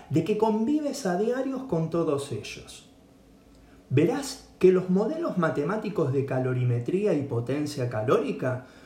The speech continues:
son fáciles de operar, pero necesitarás de una buena conceptualización para manejarlos correctamente.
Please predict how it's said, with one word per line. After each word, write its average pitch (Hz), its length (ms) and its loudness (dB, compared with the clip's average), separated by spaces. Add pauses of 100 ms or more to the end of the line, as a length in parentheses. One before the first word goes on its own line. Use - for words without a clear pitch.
son 214 320 0
fáciles 240 600 -2
de 151 120 2
operar, 131 500 0 (400)
pero 147 220 4
necesitarás 156 720 0
de 196 40 2
una 156 540 2
buena 254 400 4
conceptualización 135 1120 -2
para 147 220 2
manejarlos 131 560 -2
correctamente. 139 1000 -2